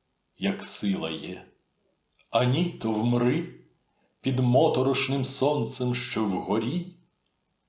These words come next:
вельможно підбивається в зеніт. Йдучи у ніч, вітаймо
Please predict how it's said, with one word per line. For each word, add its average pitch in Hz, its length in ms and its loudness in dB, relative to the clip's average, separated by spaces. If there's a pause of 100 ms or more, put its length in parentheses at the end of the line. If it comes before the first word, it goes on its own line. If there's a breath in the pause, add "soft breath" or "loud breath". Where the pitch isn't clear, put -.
(200)
вельможно 151 1040 -2
підбивається 117 1120 0
в 101 80 -4
зеніт. 104 720 -2 (1800)
Йдучи 98 680 0
у 151 120 0
ніч, 98 680 0 (1080)
вітаймо 113 1040 -2